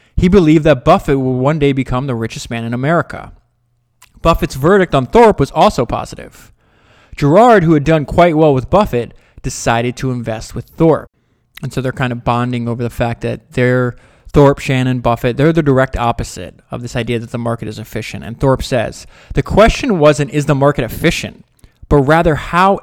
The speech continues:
inefficient is the market and how can we exploit this?" So Thorpe's approach is completely different than others at this time. And anytime you're gonna do anything different, you can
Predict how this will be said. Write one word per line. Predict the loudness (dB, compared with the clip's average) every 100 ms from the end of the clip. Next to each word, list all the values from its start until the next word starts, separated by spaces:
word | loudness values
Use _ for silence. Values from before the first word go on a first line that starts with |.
| -4
inefficient | -2 -2 -2 -2 -2 -4 -8
is | -10 -8
the | -6
market | 0 -2 -2 -14 -14 _ _ _ -12
and | -10
how | -4 -4 -4
can | -6
we | -6 -8
exploit | -10 -8 -2 -2 -2
this?" | -14 -18 -20 -20 -20 -20 _ _ _ _ _ _ _ _ _ _
So | -2 0 0
Thorpe's | -4 -4 -4 -6
approach | -12 -6 -6 -6 -10 -16 _ _ _ -12
is | -8 -8 -8 -14 -12
completely | -10 -6 -6 -4 -6
different | -4 -4 -4 -14 _ _
than | -8 -6
others | -6 -10
at | -14
this | -18
time. | -8 -6 -4 -6 -10 _ -10
And | -8 -6 -8
anytime | -10 -8 -8 -6
you're | -6
gonna | -4
do | -4
anything | -4 -4
different, | -4 -4 -6
you | -4 -4
can | -6 -10 -6 -6 -8 -16